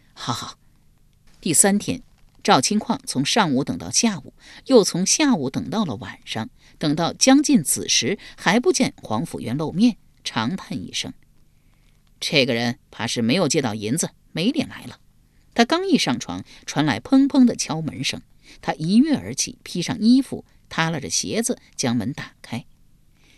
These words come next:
黄甫渊一边擦汗一边道歉：“啊，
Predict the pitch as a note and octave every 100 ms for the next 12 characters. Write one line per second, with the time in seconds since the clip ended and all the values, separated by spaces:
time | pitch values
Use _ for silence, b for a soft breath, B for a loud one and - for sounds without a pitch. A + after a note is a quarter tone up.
0 | b b B2 C3+ G2+ G#2+ C3+ F3 - C#3+
1 | A2+ G#2 - F#3+ - C4+ - B2 G#2+ A2
2 | A#2 - - - _ - _ _ _ _
3 | _ _ _ _ _ - A2